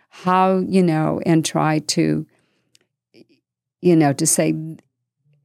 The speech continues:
you know, uh, it is difficult to become a teen parent. It is the most difficult. Uh, but,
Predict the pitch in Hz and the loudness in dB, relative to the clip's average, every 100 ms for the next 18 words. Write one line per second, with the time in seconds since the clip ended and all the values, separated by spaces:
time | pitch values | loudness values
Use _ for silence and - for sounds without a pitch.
0 | _ _ _ - 180 - - - - 170 | _ _ _ -6 -4 -2 -4 -4 -2 2
1 | 160 151 147 - _ _ _ _ _ - | 2 2 0 -4 _ _ _ _ _ -2
2 | 196 196 175 160 185 - - 180 - - | 0 0 -2 -2 -2 -2 -4 -4 -4 -4
3 | 160 165 175 156 - 170 156 - 165 - | -4 -2 -2 -2 -2 -2 -2 0 0 -2
4 | - 202 - - - 175 170 165 165 165 | -6 -14 -14 -20 -4 0 0 0 0 2
5 | 156 - - 175 - - - - - - | 0 -2 -4 -6 -8 -14 -10 -10 -10 -20
6 | _ _ _ _ _ _ _ _ _ - | _ _ _ _ _ _ _ _ _ -10
7 | 170 160 156 175 _ _ _ _ - 196 | -6 -6 -6 -12 _ _ _ _ -20 _
8 | _ _ _ _ _ _ _ _ _ _ | _ _ _ _ _ _ _ _ _ _
9 | _ 156 147 185 170 - | _ -18 -4 0 0 -2